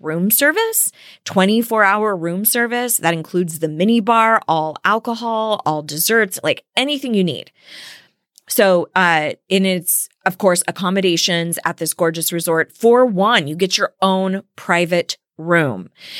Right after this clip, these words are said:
So if you're interested in that and you're going, "I need to shift this belief that I'm not enough. I need to really start working on my own worthiness and confidence and being able to stand in my own power."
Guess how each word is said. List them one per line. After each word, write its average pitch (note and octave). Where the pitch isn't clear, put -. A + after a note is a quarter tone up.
So G3
if F#3
you're G#3
interested A#3
in D#3+
that C#3+
and F#3
you're F3
going, E3
"I F#3+
need G3
to F#3
shift -
this D#3
belief E3
that E3
I'm D#3
not D#3
enough. D3
I F3+
need F3+
to F3
really F3
start E3
working D#3
on D3+
my F3
own E3+
worthiness E3+
and C3
confidence G3
and D#3+
being D3
able D#3+
to D#3
stand F3+
in F3
my D#3+
own D#3+
power." B3